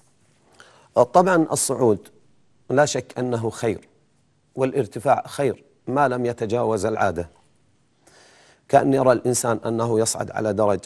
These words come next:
فهذه مرتبة إن شاء الله وشرف له في الدنيا، وقد يكون في الآخرة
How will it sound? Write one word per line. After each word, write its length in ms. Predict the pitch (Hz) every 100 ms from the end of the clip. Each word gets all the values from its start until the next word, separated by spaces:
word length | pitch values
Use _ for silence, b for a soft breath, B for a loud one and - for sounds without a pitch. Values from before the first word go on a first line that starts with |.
| -
فهذه 680 | - 110 113 104 110 107 98 _
مرتبة 540 | 113 127 117 95 95 - 110
إن 60 |
شاء 240 | 107 110 107
الله 280 | 110 110
وشرف 480 | 104 110 - 107 104
له 240 | 110 110 101
في 120 | -
الدنيا، 500 | 95 113 120 123 139 b b b _
وقد 300 | - - 120
يكون 320 | 110 117 127 110
في 140 | -
الآخرة 540 | 107 113 110 101 95